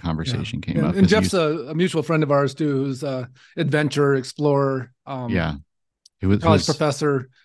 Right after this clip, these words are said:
Speaker 1: Yeah,
Speaker 2: uh,
Speaker 1: yeah, yeah, yeah,
Speaker 2: modern
Speaker 1: yeah.
Speaker 2: day Indiana Jones, who
Speaker 1: That is
Speaker 2: unfortunately
Speaker 1: him.
Speaker 2: lost to covid, uh, a few years back.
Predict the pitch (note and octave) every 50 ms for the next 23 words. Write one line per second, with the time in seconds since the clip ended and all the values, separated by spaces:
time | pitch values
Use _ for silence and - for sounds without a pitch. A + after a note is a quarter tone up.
0 | _ _ _ - C#3 A#2 A2+ B2 A#2+ B2+ A#2 G#2 F#2 F2+ F2 F#2 F2 - E3 E3
1 | D#3 D#3+ E3+ D#3 D#3+ D#3+ D#3 D3+ D3 C#3+ - C#3+ F#3+ F3 E3 E3 E3 D#3 D3 C3
2 | D#3+ D#3 D3+ D3 C#3+ C#3 C3+ C#3 - - D3+ D3+ C#3+ C#3+ C#3+ C3+ B2 - _ _
3 | _ - - B2 A#2 - D#3+ - G#2 - D3 D3+ - - D3 D3 C#3 - - C#3+
4 | B2+ - D3+ D3 C#3 B2 C3+ C3 B2+ B2 C3+ C3 B2 A#2+ A2+ G#2+ - G#3 - C3+
5 | - - C#3+ C3 B2 C3 B2+ A#2 - - A#2+ - -